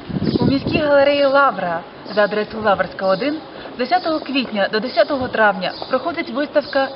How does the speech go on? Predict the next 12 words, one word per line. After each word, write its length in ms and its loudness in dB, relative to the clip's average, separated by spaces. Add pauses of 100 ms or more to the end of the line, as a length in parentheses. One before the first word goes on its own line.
(160)
Appeal 340 -4
to 240 -8
Beauty, 420 -8 (480)
звернення 440 0
до 140 -4
краси. 440 -4 (720)
Це 60 -4
нова 260 2
робота 420 0
відомого 460 0
німецького 520 0
куратора 520 2